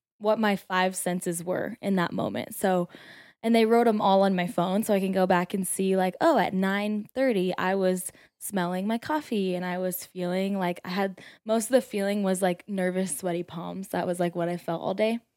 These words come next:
Um, so that was cool. I feel like that was really, like, helped me, like, stay in the moment as much as possible. And then, yeah, I just got my hair and makeup done. We had artists that came up to the venue, so my mom and I did that.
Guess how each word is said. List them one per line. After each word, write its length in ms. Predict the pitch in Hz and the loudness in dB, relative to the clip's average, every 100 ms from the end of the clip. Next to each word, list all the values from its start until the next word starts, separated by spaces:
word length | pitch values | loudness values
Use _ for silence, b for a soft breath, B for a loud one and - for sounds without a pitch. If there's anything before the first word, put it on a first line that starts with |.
| _ _ B B - | _ _ B B -10
Um, 460 | 214 214 190 175 175 | 0 0 0 -2 -6
so 120 | - | 4
that 140 | 240 226 | 6 6
was 120 | 214 | 2
cool. 180 | - 185 | 0 0
I 100 | 185 | 0
feel 140 | 202 | 0
like 120 | 185 | 0
that 140 | 180 175 | 0 0
was 160 | 175 175 | -2 -2
really, 240 | 170 170 | -2 -2
like, 320 | 175 175 - - | -4 -8 -12 -6
helped 200 | 185 196 | -4 -2
me, 120 | 185 | -2
like, 180 | 170 - | -2 -6
stay 580 | - 185 180 175 175 - _ _ _ | -4 0 2 2 0 -6 _ _ _
in 60 | 208 | -2
the 60 | |
moment 340 | 196 175 180 180 | 0 0 0 -2
as 100 | 196 | -2
much 200 | 190 180 | -4 -4
as 60 | |
possible. 540 | 165 180 185 - 110 254 - _ _ _ _ _ - - _ | -8 -8 -8 -8 -10 -10 -16 _ _ _ _ _ -20 -20 _
And 160 | 202 202 | -4 0
then, 380 | 196 190 190 - _ _ _ _ _ | 0 -2 -4 -8 _ _ _ _ _
yeah, 260 | 202 185 - - - | -2 -2 -4 -8 -6
I 80 | |
just 180 | 190 185 | -6 -2
got 140 | 208 208 | 0 2
my 60 | |
hair 120 | 208 208 | 2 2
and 80 | |
makeup 280 | 202 240 262 | 2 2 -2
done. 380 | - 247 240 240 | 0 2 2 2
We 60 | 226 | 0
had 180 | 214 190 | 0 0
artists 340 | 196 202 220 | 0 -2 -2
that 100 | 220 | -4
came 240 | - 226 208 | -4 -2 0
up 200 | 202 196 | -2 -4
to 100 | - | -8
the 80 | 196 | -4
venue, 500 | 202 226 233 226 226 | 0 0 2 2 0
so 160 | 214 196 | -2 -4
my 100 | 190 | -2
mom 200 | 196 202 | -2 -2
and 100 | 196 | -2
I 80 | 185 | -2
did 220 | 185 180 | -4 -2
that. 360 | 220 247 262 | 2 4 2